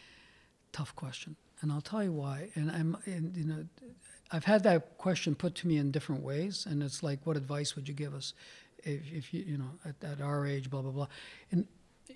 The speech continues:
so I have two things to say about that. First of all, that I don't like giving advice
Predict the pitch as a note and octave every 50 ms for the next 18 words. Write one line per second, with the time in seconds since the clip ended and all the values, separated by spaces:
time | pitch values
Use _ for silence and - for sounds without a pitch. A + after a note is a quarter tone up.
0 | D#4 - _ - - _ _ - - - G3 F3+ F3+ F3+ - - - - - A3+
1 | A3 - F3+ D#3+ C#3 - - D#3 C#3 C#3 C#3 B2+ C3+ B2 - G#3 G3+ - G3 F#3
2 | D#3+ D#3 D3 D3 - - - - _ _ - - _ _ _ _ _ - E3 A3
3 | C#4 D4 C#4+ C4+ F#3 - - G3+ F#3 G3 F3+ D#3+ C#3 B2+ - - D3+ D3 D3 C#3+
4 | - - - - -